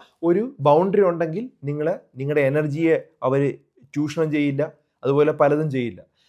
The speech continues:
അതുപോലെ പല നെഗറ്റിവിറ്റിയും നമ്മുടെ ശരീരത്തിലോട്ട് കയറുന്ന ഈ ബൗണ്ടറീസ് ഇല്ലാത്തതുകൊണ്ടാണ്. എല്ലാ ആർഗ്യുമെന്റിലും കയറി ഇടപെടേണ്ട ആവശ്യമില്ല. ഞാൻ പണ്ട് എല്ലാ കാര്യത്തിലും ഇട-, ഇടപെടുന്ന ഒരു വ്യക്തിയായിരുന്നു. അപ്പം നമ്മൾ ആവശ്യമുള്ള സമയത്ത് മാറി നിൽക്കുക, മ്യൂട്ട് ചെയ്യുക, അതാണ്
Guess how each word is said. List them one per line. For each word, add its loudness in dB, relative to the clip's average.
അതുപോലെ 4
പല 8
നെഗറ്റിവിറ്റിയും 0
നമ്മുടെ 0
ശരീരത്തിലോട്ട് 0
കയറുന്ന 0
ഈ -4
ബൗണ്ടറീസ് 0
ഇല്ലാത്തതുകൊണ്ടാണ്. -4
എല്ലാ 2
ആർഗ്യുമെന്റിലും 2
കയറി 0
ഇടപെടേണ്ട 0
ആവശ്യമില്ല. -2
ഞാൻ -4
പണ്ട് 0
എല്ലാ 4
കാര്യത്തിലും 4
ഇട-, 4
ഇടപെടുന്ന 0
ഒരു -2
വ്യക്തിയായിരുന്നു. -4
അപ്പം -10
നമ്മൾ 4
ആവശ്യമുള്ള 6
സമയത്ത് -2
മാറി 2
നിൽക്കുക, -4
മ്യൂട്ട് -4
ചെയ്യുക, -2
അതാണ് 2